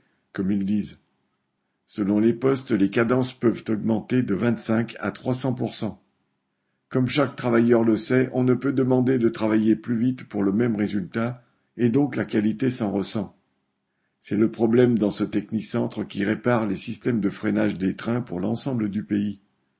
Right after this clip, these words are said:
Cette année, plusieurs épisodes auraient pu devenir de graves accidents ferroviaires.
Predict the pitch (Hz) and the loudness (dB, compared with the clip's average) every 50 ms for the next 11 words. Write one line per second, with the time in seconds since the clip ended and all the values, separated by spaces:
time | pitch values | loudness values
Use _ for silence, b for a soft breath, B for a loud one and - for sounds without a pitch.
0 | _ _ _ _ - - 131 127 139 123 117 117 131 143 147 B B B B B | _ _ _ _ -4 -4 0 2 4 4 4 4 2 2 0 B B B B B
1 | B _ - 135 139 131 151 160 147 131 143 135 - 131 127 110 127 139 143 135 | B _ -4 -4 0 2 4 4 4 4 2 2 2 0 0 2 2 2 2 2
2 | 143 - - 123 135 131 131 139 147 127 127 120 113 117 120 131 131 127 110 87 | 0 0 0 0 0 0 0 -2 0 0 2 2 2 2 2 2 2 0 0 0
3 | 98 98 85 - 131 139 127 107 104 104 101 - - - 113 107 117 113 - - | 0 -2 -2 -2 -2 -2 -2 0 -2 -2 -2 -4 -6 -2 0 0 0 -2 -2 -4
4 | 117 104 107 104 90 101 98 92 85 78 | -4 -4 -2 -4 -2 -2 -4 -4 -4 -6